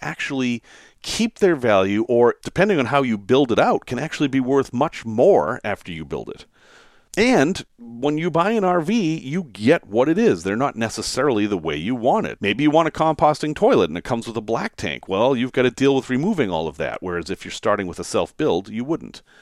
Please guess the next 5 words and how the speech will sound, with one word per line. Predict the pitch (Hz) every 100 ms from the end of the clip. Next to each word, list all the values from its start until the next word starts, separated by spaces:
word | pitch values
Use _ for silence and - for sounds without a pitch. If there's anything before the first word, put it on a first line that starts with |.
| _ - - - - - _
And | 165 202 240 - - _ -
I'm | 135
gonna | 165 208
say | 214 214 170
it | 170